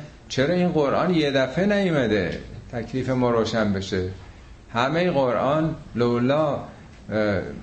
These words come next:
قال الذین کفروا لولا نزل علیه القرآن جملة واحده، چرا یه مرتبه نیومد؟ بعد میگه کذالک، بله همینطوره،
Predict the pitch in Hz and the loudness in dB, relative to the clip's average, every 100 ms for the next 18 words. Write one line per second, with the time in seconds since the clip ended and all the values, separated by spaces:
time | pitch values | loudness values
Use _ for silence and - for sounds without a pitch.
0 | 82 80 - 71 113 127 135 127 110 127 | -8 -8 -6 -4 0 0 2 2 2 2
1 | 131 117 117 113 117 135 156 135 123 120 | 0 0 -2 -2 0 2 2 4 2 2
2 | 131 160 160 147 135 113 123 117 101 110 | 2 2 2 2 0 0 0 2 0 0
3 | 110 107 113 101 101 107 92 143 156 120 | 0 0 0 -2 0 0 2 2 0 0
4 | 120 117 113 110 107 113 107 110 107 110 | 0 2 2 0 0 -2 0 2 2 2
5 | 117 131 104 - 156 185 165 156 143 135 | 2 0 -2 -2 2 2 2 2 0 0
6 | 147 202 190 156 110 95 80 73 - - | 2 2 2 2 2 0 0 -6 -16 -20
7 | - - - - - - - 87 107 107 | -20 -20 -20 -20 -20 -16 -4 -2 0 0
8 | 117 117 95 92 95 92 90 90 90 117 | -2 -4 -4 0 2 2 0 -2 -2 0
9 | 104 85 87 143 160 98 107 156 147 110 | 0 0 0 2 0 0 -2 -2 -2 -2
10 | 85 76 | -2 -2